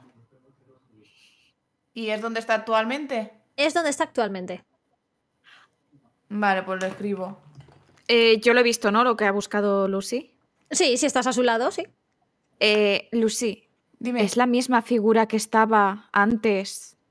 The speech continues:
Speaker 3: en las celdas? Que estaba, que creíamos que era un guardia, ¿es él?
Speaker 1: No lo creo.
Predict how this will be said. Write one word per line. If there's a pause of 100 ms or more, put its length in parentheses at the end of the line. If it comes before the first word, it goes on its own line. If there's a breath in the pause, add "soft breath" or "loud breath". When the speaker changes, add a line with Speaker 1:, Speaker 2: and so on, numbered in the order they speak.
(100)
Speaker 3:
en
las
celdas?
Que
estaba,
que
creíamos
que
era
un
guardia,
¿es
él? (2000)
Speaker 1:
No
lo
creo.